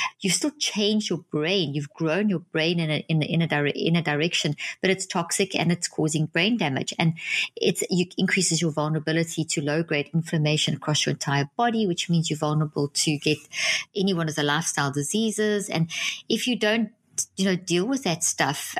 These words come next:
Um, and, and, and a lot of times, like, you as a child, I mean, how do you control that situation? It's your mother's socioeconomic situation is, was imposing on her ability to be able to, uh, you know, give you the,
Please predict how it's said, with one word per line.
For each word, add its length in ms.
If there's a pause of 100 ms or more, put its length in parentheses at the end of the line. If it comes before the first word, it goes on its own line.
Um, 240
and, 260
and, 220
and 140
a 20
lot 160
of 160
times, 320
like, 160
you 60
as 100
a 40
child, 300
I 60
mean, 140
how 160
do 80
you 180
control 380
that 180
situation? 580
It's 280 (120)
your 80
mother's 320
socioeconomic 640
situation 640
is, 240
was 220
imposing 480
on 100
her 180
ability 520
to 160
be 100
able 300
to, 300
uh, 720
you 140
know, 60
give 220
you 120
the, 220